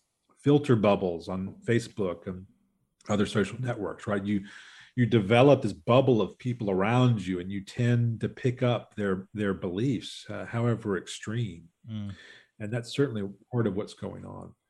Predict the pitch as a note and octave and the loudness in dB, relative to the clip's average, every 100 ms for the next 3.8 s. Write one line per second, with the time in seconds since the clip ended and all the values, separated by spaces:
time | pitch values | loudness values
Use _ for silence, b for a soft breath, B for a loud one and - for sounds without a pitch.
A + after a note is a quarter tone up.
0 | - - D3 F#3 E3 - G#2+ B2+ F#2+ - | -20 -10 -6 -4 -6 -6 -4 -2 -4 -6
1 | G#2 G2+ F#2 G2 F#2 F#2 - _ _ _ | -6 -6 -4 -2 -2 -4 -8 _ _ _
2 | _ - F#2 F#2 F#2 F2+ F2 E2+ F#2+ - | _ -10 -8 -8 -8 -8 -8 -8 -8 -10
3 | G#2+ - - C3 B2 A#2 F#2 - | -10 -10 -4 -2 -2 -4 -6 -10